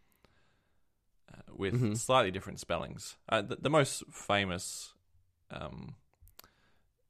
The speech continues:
Speaker 1: variant of Moselle is the Moselle wine, but that's spelled something like M O S E L L E, something along that, along those lines.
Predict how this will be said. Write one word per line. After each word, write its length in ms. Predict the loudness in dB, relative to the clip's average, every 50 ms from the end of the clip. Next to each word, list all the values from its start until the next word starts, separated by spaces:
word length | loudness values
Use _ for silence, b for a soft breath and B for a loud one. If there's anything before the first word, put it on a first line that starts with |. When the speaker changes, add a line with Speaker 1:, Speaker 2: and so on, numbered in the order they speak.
| _ _ _ _ _ _ _ _
Speaker 1:
variant 400 | 0 4 6 6 6 6 4 2
of 220 | 0 -4 -4 -6 -4
Moselle 440 | -2 -2 -2 0 0 0 0 0 -2
is 220 | -4 -6 -6 -8 -6
the 100 | -6 -4
Moselle 480 | -2 -2 -2 -2 -2 0 0 -2 -2 -2
wine, 320 | 0 0 0 0 -2 -2
but 180 | -6 -8 -8 -8
that's 160 | -10 -12 -12
spelled 260 | -10 -8 -8 -8 -6
something 260 | -6 -8 -6 -6 -8 -8
like 480 | -8 -8 -10 -10 -16 -20 -20 -20 -12 -8
M 140 | -6 -4 -4
O 220 | -4 -2 -4 -4 -4 -6 -6
S 200 | -6 -8 -8 -6 -6
E 120 | -8 -6 -4
L 180 | -4 -4 -2 -2
L 200 | -4 -4 -4 -4 -4
E, 280 | -4 -4 -4 -8 -10 -14 -18 -20 _ _ _ _ _ _ _
something 260 | -16 -14 -14 -12 -10 -10
along 140 | -10 -10
that, 140 | -10 -12 -14 -14 -18 -18 -18 _ _ _ _ _ _ _ _ _ _ _ _ _ _ -16 -12
along 240 | -8 -6 -6 -6 -4
those 200 | -6 -6 -6 -8
lines. 440 | -10 -10 -10 -10 -10 -12 -14 -18